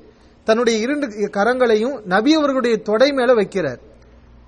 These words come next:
அப்படின்னா, நபி அவர்களுக்கு எந்த நெருக்கத்துல உட்கார்ந்திருக்காரு? நபி ஸல்லல்லாஹு அலைஹி முகம் இப்படி இருக்கிறது என்றால்,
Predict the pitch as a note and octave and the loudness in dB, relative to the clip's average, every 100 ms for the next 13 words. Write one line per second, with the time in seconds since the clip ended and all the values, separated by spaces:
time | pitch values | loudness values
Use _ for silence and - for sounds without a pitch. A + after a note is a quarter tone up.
0 | - - F#3 F3+ G#3 B3 B3 G#3+ A3+ C4 | -20 -4 -4 -2 0 0 0 0 2 2
1 | A#3+ A#3 A3+ G#3+ G#3+ G3 A3+ B3 A3+ A3+ | 2 2 0 -2 0 -2 0 0 0 -2
2 | A#3 A#3+ G#3+ G#3 G#3+ G#3 F#3+ G3 G3 G3+ | -4 -2 -2 -2 -2 -2 0 0 2 2
3 | A3 - - - - E3+ F#3+ C#4 - B3+ | 0 -2 -18 -20 -14 -4 -2 0 0 2
4 | B3 A#3 A#3 A3 G3+ F#3+ G3 G#3 C4 A3 | 2 0 -2 -2 0 0 0 2 2 0
5 | F3+ G#3+ G#3 G#3 A3+ F#3+ F3+ E3+ F3 A#3 | -2 0 0 0 0 0 -2 0 2 2
6 | C#4+ | 0